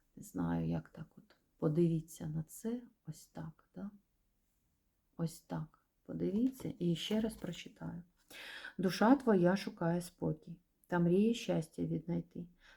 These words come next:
Тож прокидайся, і білим цвітом заквітнуть з терену вінки". Досить отут сидіти і соплі на кулак наматувати. Такі енергії, що ви тільки скажете: "Добре, починаємо", і вони саме почнуть це робити.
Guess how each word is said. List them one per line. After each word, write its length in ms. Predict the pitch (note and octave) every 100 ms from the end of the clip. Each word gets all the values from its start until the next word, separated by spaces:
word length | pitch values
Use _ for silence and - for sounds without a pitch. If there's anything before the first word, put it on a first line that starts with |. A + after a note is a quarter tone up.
| _
Тож 200 | G#3 G#3+
прокидайся, 840 | - A#3 A#3+ G#3+ F3 D#3 D#3+ - - -
і 80 | E3
білим 420 | D#3+ F3+ A3 A#3
цвітом 580 | - E3+ D#3+ D#3 - E3 _ _
заквітнуть 680 | - D#3+ D#3 D#3+ G3 A3 G#3+
з 40 | -
терену 460 | - D#3+ E3+ F3+
вінки". 420 | F3 F3 E3+ E3+ D#3+ _ _ - - - _ _ _ -
Досить 600 | F3 F#3 F3+ - - _ -
отут 320 | D#3+ F3 F3
сидіти 640 | - D#3+ G3+ C#4+ G3+ D#3+ -
і 60 |
соплі 360 | E3 G3 A3 G#3+
на 140 | E3
кулак 380 | D#3+ E3 F3 -
наматувати. 720 | G#3+ F3 D#3 - E3 E3 - - _ _ _ _ _ _ _ _ _ _
Такі 340 | - - G3+ F#3+
енергії, 680 | F#3 A#3+ C#4 G3+ F3 D#3 - _ - -
що 180 | F#3
ви 120 | F#3 G3+
тільки 380 | G3+ F#3+ G3
скажете: 500 | F3 - F3 E3 D#3+
"Добре, 440 | D#3 F#3+ F#3 D#3+ D3+
починаємо", 680 | E3 - F#3+ G#3 A#3 G3 E3+
і 40 |
вони 220 | E3 E3+
саме 280 | E3+ F3+ E3+
почнуть 400 | D#3+ D#3+ E3 D#3
це 120 | -
робити. 460 | D#3+ D#3+ D#3 D#3